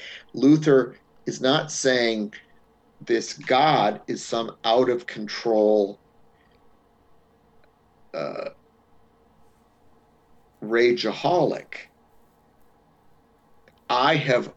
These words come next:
broken, I have violated the moral justice of the universe, and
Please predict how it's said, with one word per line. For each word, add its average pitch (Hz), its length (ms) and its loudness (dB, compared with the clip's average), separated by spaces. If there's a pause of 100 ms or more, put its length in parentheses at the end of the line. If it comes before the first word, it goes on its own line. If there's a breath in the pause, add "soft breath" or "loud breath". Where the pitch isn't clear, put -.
(240)
broken, 160 680 2 (440)
I 131 120 2
have 117 380 -4
violated 127 840 4 (840)
the 117 100 -4
moral 131 680 4
justice 123 560 -2
of 110 240 -8
the 104 120 -4
universe, 113 960 -2 (1040)
and 127 200 0